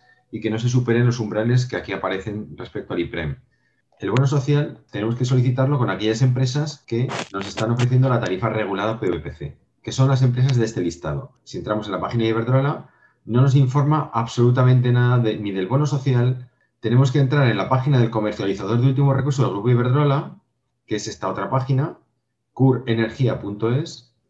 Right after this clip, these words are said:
eh, y aquí sí que nos explica cómo funciona la contratación del P V P C y del bono social, ¿no? Pero el gran problema es que el cincuenta y cuatro por ciento de las personas encuestadas no conoce el bono social.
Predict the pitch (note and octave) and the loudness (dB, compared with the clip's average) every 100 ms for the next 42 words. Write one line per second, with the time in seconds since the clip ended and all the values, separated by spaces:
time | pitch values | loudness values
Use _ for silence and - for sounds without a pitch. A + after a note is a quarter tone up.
0 | _ _ _ - F#2 F2 F2 - - A2+ | _ _ _ -10 -4 -4 -4 -8 -6 0
1 | A#2+ C3+ B2+ B2+ B2 B2 A#2+ A#2 B2 A#2 | 0 0 0 0 0 2 2 0 -2 0
2 | B2+ A#2 G#2 A2+ G#2+ G#2+ G2+ A2+ - - | 0 -2 -6 -6 -6 -6 -6 -6 -10 -12
3 | G2 G#2+ G#2+ F#2+ F#2+ A#2 F#2 - G2 A#2 | -8 -6 -6 -8 -6 -4 -4 -2 -2 0
4 | C#3 C3 C3 C#3 A2 G#2+ G2 G2+ G2 D#2+ | 0 0 0 0 -2 0 -2 -6 -10 -12
5 | - - A#2 C#3+ - _ _ _ _ _ | -14 -14 -12 -12 -14 _ _ _ _ _
6 | _ _ - G#2+ A2+ D3 D3 D3 D#3 D3+ | _ _ -8 -2 2 2 2 2 2 0
7 | C#3 - A2+ A2+ G#2 F#2+ F#2+ G#2+ A#2+ B2 | -2 0 0 -2 -4 -4 -4 -2 -2 -4
8 | A#2 B2+ B2 A#2 - A#2 A#2+ A2+ A#2 A#2 | -2 0 0 -2 -4 -4 -4 -2 -2 -4
9 | - A#2+ B2 B2+ C3 C3 B2 G#2+ F#2+ D#2 | -4 0 2 2 0 0 0 -2 -6 -6
10 | A#2 A2 | -6 -6